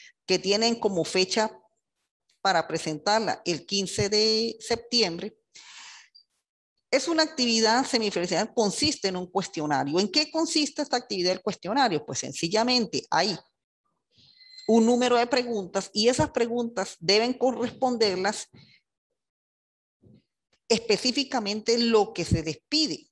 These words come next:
por lo menos en una primera, la primera pregunta, que es relacionada con la definición del derecho procesal, pues eso es sencillamente un concepto que se tiene que dar con respecto al derecho procesal. Puede ser un concepto dado de un autor,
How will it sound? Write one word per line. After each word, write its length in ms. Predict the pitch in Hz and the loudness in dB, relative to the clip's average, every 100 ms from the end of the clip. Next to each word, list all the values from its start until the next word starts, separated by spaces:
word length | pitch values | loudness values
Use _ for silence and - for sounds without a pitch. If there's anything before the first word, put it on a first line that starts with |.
| _ | _
por 120 | - 175 | -4 -2
lo 140 | 165 | -2
menos 340 | 214 262 175 | -2 -4 -4
en 140 | 147 185 | -6 -4
una 200 | 277 277 | -2 -2
primera, 380 | 233 247 254 240 | -2 0 0 0
la 160 | 180 | -2
primera 340 | - 202 240 247 | -4 -2 -2 -2
pregunta, 560 | 202 226 277 220 139 - | -4 -4 -4 -6 -12 -6
que 120 | 175 | -4
es 60 | 185 | 0
relacionada 640 | 233 208 - 160 196 220 | 2 0 -2 -2 -2 -2
con 140 | 202 | -2
la 100 | 175 | -2
definición 560 | 160 160 147 147 - 254 | -2 -4 -6 -4 -2 0
del 160 | 185 | 0
derecho 340 | 147 170 - - | 2 0 0 -2
procesal, 560 | 180 180 165 302 311 - - - _ | -2 -2 0 -2 -4 -6 -20 -20 _
pues 200 | 135 - | -12 -6
eso 320 | 165 160 - 185 | -4 -2 -2 -6
es 60 | |
sencillamente 800 | - 202 214 226 240 233 220 180 | -2 -2 0 0 0 0 0 0
un 200 | 160 - | -2 -2
concepto 640 | 208 240 247 208 - 262 - - _ - | -2 0 0 0 -2 -8 -8 -20 _ -2
que 160 | 202 | 0
se 120 | 190 | 2
tiene 340 | 175 196 196 208 | 0 0 0 -2
que 140 | - | 0
dar 220 | 220 202 | 0 -2
con 180 | - 208 | -4 -4
respecto 540 | 165 131 - 302 - 226 | -4 -4 0 0 0 -2
al 80 | |
derecho 400 | 170 143 143 156 | -2 -4 -4 -6
procesal. 420 | - 139 - - - _ _ _ _ - _ _ _ | -6 -8 -6 -8 -12 _ _ _ _ -20 _ _ _
Puede 280 | - 196 175 | 2 4 4
ser 220 | 160 156 | 2 0
un 80 | 170 | 0
concepto 560 | 151 160 - 151 151 175 | -2 -2 0 -2 -2 -2
dado 360 | 170 151 143 | 0 2 0
de 100 | 147 | -2
un 180 | 123 135 | -4 -4
autor, 500 | 147 190 330 339 302 | -6 -2 0 2 0